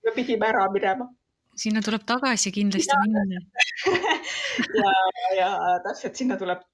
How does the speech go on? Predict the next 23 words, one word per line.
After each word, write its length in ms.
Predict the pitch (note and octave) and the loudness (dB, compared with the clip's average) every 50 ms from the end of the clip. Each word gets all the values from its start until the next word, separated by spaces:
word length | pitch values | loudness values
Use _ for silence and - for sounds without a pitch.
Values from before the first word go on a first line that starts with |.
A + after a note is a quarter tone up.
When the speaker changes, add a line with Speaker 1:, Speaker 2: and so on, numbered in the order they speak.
| _ - | _ -6
Speaker 1:
kindlasti 480 | A#3+ B3 C4 B3 G#3 B3 - - G#3 | -2 -2 0 0 -2 -4 -2 -4 -2
tagasi 380 | - G3+ G3+ G3 F#3 F#3 - G#3 | -2 0 0 0 0 0 -2 -4
minna. 300 | F#3+ F3+ F3+ F3+ F#3 E3+ - - _ _ _ _ _ _ _ _ _ _ - - _ - | -4 -6 -6 -8 -8 -10 -10 -14 _ _ _ _ _ _ _ _ _ _ -20 -20 _ -8
Speaker 2:
Aga 200 | G#3 G3+ G#3+ G#3 | -4 -2 -2 -2
tulles 400 | G#3 B3+ C#4+ D#4 C4+ A#3+ - - | -2 0 0 2 4 4 2 2
korraks 320 | - C#4 C#4+ B3 - - - | 2 -2 -2 0 0 0 0
Eestisse 460 | C4+ D4+ D#4 - - G#3+ G3+ - G3 | 2 2 2 0 0 0 0 0 0
tagasi, 460 | F#3 B3+ D#4 - D#4+ A#3+ - - F#3 - | 0 -2 -4 -2 -2 -2 -2 0 0 0
sa 80 | G#3 | 0
juba 320 | G#3+ A3 G#3 A3+ G#3+ G#3 G3+ | -2 -2 -2 -2 0 0 2
nimetasid 560 | G3+ A3+ B3 A#3+ A3 - F#3 - F3 - - | 2 4 4 2 2 0 -2 -2 -2 -2 -2
burgerboksi 720 | A#3+ B3 B3 G#3 G#3+ G3+ G3+ G3+ G3+ - - - - G3 | 0 0 0 0 0 -2 -2 -2 -4 0 2 2 4 4
ja 80 | F#3+ F#3 | 2 2
taipohhi, 720 | - A3+ A#3 G#3+ F#3+ G3+ A3+ - - - - G3+ F#3+ F#3 | 2 4 4 4 2 2 -2 -2 -4 -6 -4 -2 0 0
aga 320 | F3+ F3+ - F#3+ F#3+ F#3 F#3 | 0 -2 0 -2 -2 -2 -4
kas 200 | - - G#3 - - | -4 0 2 2 2
on 100 | D#4+ D4 | 4 4
veel 180 | C#4 C#4+ C#4+ A#3+ | 4 6 6 6
mõned 240 | A3+ A3 G#3 E3+ - | 6 6 4 2 0
kohad, 360 | - G#3+ G#3 A3+ G#3 - - | -2 -2 0 0 0 0 -2
mida 180 | F3 E3+ F3+ F3+ F3 | -4 -4 -4 -4 -4
sa, 180 | - F3+ F3 F3 F3 F3 F3 E3+ - - - - - - | -4 -4 -4 -4 -4 -4 -6 -8 -8 -10 -10 -10 -10 -10
äh, 1080 | - F#3 F#3 F3+ F3+ F3+ F#3 F#3+ G3 F#3+ F3+ F#3 F#3 F3+ F3 - F#3+ F#3+ - - - | -8 -6 -4 -2 -2 -2 -2 -2 -2 -2 -2 -2 -2 -2 -4 -4 -4 -6 -6 -8 -12